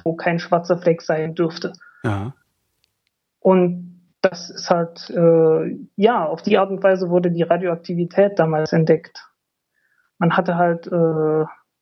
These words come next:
Speaker 1: das war bestimmt Pechblende oder was in der Richtung, irgendein Uranerz gehabt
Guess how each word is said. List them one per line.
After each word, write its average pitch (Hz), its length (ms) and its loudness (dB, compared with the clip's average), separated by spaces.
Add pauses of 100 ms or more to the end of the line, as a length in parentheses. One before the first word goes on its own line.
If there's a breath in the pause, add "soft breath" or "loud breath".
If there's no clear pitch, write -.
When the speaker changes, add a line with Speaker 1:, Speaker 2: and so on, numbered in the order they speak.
(140)
Speaker 1:
das - 180 -4
war 160 160 4
bestimmt 165 340 -2
Pechblende 180 640 4
oder 185 240 4
was 175 140 -6
in 180 100 2
der 165 160 6
Richtung, 233 560 0 (840)
irgendein 185 460 -2
Uranerz 196 960 0 (100)
gehabt - 600 -2